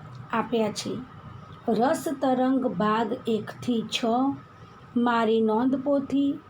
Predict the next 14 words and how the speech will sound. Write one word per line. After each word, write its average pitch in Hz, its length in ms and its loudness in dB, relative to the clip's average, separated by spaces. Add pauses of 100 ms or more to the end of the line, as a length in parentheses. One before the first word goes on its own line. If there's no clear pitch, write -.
(400)
રેતીની 233 720 2
રોટલી, 262 640 2 (300)
પાનના 240 600 2
બીડા, 262 680 2 (400)
અલ્પાત્માનું 233 1080 2
આત્મપુરાણ, 269 920 2 (440)
નજર, 269 720 2 (440)
લાંબી 233 520 4
અને 254 220 4
ટૂંકી, 208 560 0 (560)
ત્રીજું 240 400 2
સુખ, 285 720 -2
રોગ, 262 520 4
યોગ 247 380 4